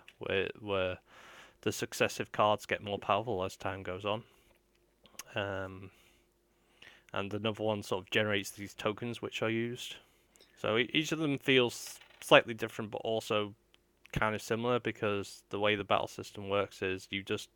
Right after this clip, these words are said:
have a set number based on the attack. So if it's a small attack, it'd be two. If it's a bigger attack, it'd be four, and you add a D six to that. So each of the players has, has those kind of things.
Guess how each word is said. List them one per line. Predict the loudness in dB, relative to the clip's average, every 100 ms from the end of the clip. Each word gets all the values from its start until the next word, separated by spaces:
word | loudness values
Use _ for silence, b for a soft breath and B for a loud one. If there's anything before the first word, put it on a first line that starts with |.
| _ _ 0
have | 2 4
a | 4 2
set | 4 4 4
number | 0 0 2 2
based | 2 0 -2
on | -2
the | -2
attack. | 0 2 2 2
So | -2 -2
if | 0
it's | -4 -4
a | -8
small | -2 0 0
attack, | 0 -2 -4
it'd | -8 -8
be | -10 -8
two. | -8 -8 -8 -14 B B B B -6
If | -6
it's | -6
a | 2
bigger | 2 4
attack, | 2 0 -2
it'd | -6
be | -10
four, | -2 0 0 -4 -8
and | -4
you | 0
add | 0 0
a |
D | -8 -6
six | -4 -6 -6
to | -2
that. | 2 0 _ _ _ _ _ _ _ _ _ -20 -20 -20 _ b b b b
So | -2 0
each | 2 0 -2
of | -4
the | -4
players | 2 4 4 2
has, | 0 -2 -18 -4
has | 0 0 0
those | 0 0
kind | 0 0
of | 0
things. | -4 -4 -8 -14